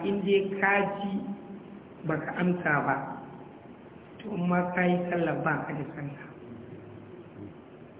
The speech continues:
ثم معرفة ما يصلح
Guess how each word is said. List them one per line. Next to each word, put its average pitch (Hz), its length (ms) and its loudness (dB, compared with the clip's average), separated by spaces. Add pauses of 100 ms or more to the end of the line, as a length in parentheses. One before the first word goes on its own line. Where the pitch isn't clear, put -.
(1080)
ثم 190 180 2
معرفة 185 720 4
ما 175 200 4
يصلح 180 380 2